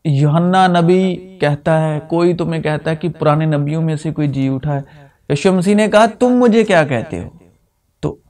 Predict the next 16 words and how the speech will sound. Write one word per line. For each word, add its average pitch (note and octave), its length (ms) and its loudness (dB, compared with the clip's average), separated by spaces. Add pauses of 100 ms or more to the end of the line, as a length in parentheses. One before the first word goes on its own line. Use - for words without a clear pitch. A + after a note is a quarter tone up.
पतरस E3+ 380 0
ने F3 160 -4
कहा E3+ 220 0
कि F3+ 140 -8
तू F3 200 -2
जिंदा D#3+ 440 2
खुदा C#3 360 0
का D3 220 -2
बेटा B2+ 420 0
है F3 440 -6 (200)
और D#3 180 -2
तू F3 180 -4
मसीह E3 600 0
है। B2 120 -12 (500)
तो G#3+ 120 6
वो F3+ 540 6